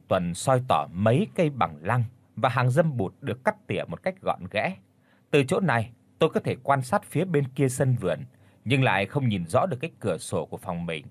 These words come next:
bởi nó đã được ngăn cách bởi một hàng chuối xanh um, lá đung đưa xào xạc trong cái ánh trăng nhẹ vằng vặc. Tôi bước khoảng hai chục bước về phía trái của sân vườn, nhưng chợt đã đổi ý định. Vừa quay người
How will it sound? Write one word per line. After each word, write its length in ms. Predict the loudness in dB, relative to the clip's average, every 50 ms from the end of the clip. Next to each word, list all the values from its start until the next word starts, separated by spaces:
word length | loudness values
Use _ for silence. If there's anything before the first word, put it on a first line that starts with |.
| _ _ _ _ _ _ _ _
bởi 260 | 2 4 4 4 2
nó 120 | 0 0
đã 140 | 0 0 0
được 240 | 2 0 -2 0 0
ngăn 260 | 0 0 2 0 0
cách 200 | 0 0 0 0 0 _ _ _
bởi 180 | -2 -2 -2 -2
một 180 | -2 -6 -8
hàng 260 | -4 -4 -4 -6 -6 -10
chuối 240 | _ -4 -4 -4
xanh 260 | -2 -2 -4 -4 -4 -4 -4 -2
um, 180 | 0 0 0 -2 -4 -16 _ -20 _ _ _ _
lá 240 | -2 0 0 0 0
đung 320 | 0 0 2 2 2 2
đưa 240 | 2 4 4 4 4
xào 300 | 2 0 0 0 0 0
xạc 220 | 0 -2 -2 -2 -2 _
trong 140 | 0 0 0
cái 140 | 0 -2 -2 -2
ánh 140 | -2 -2 -2 0
trăng 260 | 0 0 0 2 0
nhẹ 200 | 0 0 -2 -4 -6 -6
vằng 220 | -6 -6 -6 -10
vặc. 220 | -10 -8 -8 -8 -8 _ _ _ _ _ _ _ _ _ _ _ _ _ _ _ _ _ _ _ _ _ _ _ _ _ _ _ _ _ _ 2
Tôi 100 | 4 4
bước 220 | 6 4 2 2
khoảng 320 | -2 -2 -2 -2 -2 -4 -4
hai 140 | -2 -2 0
chục 200 | 0 -2 -4 2
bước 260 | 2 2 2 2 0
về 160 | -4 -4 -4
phía 240 | -4 -2 0 0 0 0 -2
trái 280 | -2 0 0 0 -2 -2
của 100 | -4 -6
sân 260 | -2 4 4 6 6
vườn, 280 | 4 2 -2 -4 -4 -6 -14 -20 -20 _ _ _ _ _
nhưng 340 | 2 2 6 8 8 6 6
chợt 160 | 4 0 0
đã 100 | 0 -2
đổi 200 | 0 0 -2 -2 -2 -4
ý 140 | -4 -4
định. 200 | -2 -4 -6 -6 -6 -12 -20 _ _ _ _ _ _ _ _ _ _ _ _
Vừa 220 | 2 4 4 4 4 4
quay 120 | 2 4 6
người 320 | 6 6 6 6 2